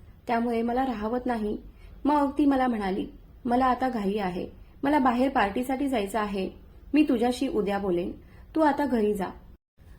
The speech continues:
मग मी तिथून निघून आलो. मला त्या रात्री झोपच लागली नाही. मला कधी एकदा कविताला भेटतो असं झालं होतं,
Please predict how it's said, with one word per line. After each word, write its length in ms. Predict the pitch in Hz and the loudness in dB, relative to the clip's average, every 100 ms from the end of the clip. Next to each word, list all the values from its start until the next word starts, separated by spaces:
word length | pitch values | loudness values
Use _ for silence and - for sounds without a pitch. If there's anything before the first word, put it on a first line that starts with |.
| - | -2
मग 240 | 285 269 | 2 2
मी 140 | 254 294 | 2 2
तिथून 260 | 294 294 285 | 2 2 2
निघून 280 | 226 233 | 2 0
आलो. 220 | 214 175 180 - - 269 | 0 -2 -4 -10 -8 0
मला 200 | 277 320 | 2 4
त्या 140 | 339 | 4
रात्री 300 | 320 262 277 | 2 2 0
झोपच 360 | 254 240 233 285 | 2 0 0 -2
लागली 260 | 277 226 220 | -2 -2 -2
नाही. 320 | 214 196 190 - - - - | -2 -2 -4 -6 -20 -20 -6
मला 160 | 240 269 | 2 2
कधी 320 | 269 220 254 | 2 2 2
एकदा 180 | 254 226 | 2 0
कविताला 440 | 240 208 208 226 | -2 -2 0 -2
भेटतो 380 | 226 214 208 233 | 0 -2 -2 -2
असं 180 | 220 254 | -2 -4
झालं 280 | 240 196 170 | -4 -2 -2
होतं, 300 | 180 170 | -4 -4